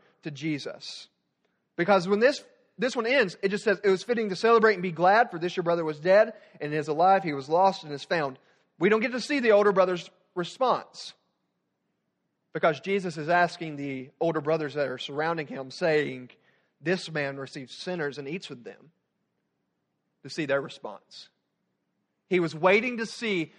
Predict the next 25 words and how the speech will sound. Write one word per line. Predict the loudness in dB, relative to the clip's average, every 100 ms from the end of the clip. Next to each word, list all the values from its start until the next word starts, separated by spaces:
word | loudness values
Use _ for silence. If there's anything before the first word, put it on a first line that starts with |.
| 0
how | 2
they | 4
would | 0
respond | -2 -4 -2 2 4 2
to | -2
the | -2
lavish | 4 4 4 0 -2
grace | 0 2 0 -8 _
of | -4 -4
Jesus | -2 -2 -2 -2 -6 -8 -20 -2
that | 2
is | 2 2
revealed | 0 4 6 6
here. | 4 -4 -8 _ _ _ _ _ _ 0
He | 2
is | 4
inviting | 2 4 6 8 6 4 0
them | 2 4
along, | 4 4 4 2
just | -2
as | -4 -4
the | -4
Father | 2 6 6 4
invited | 2 6 6 4
the | -2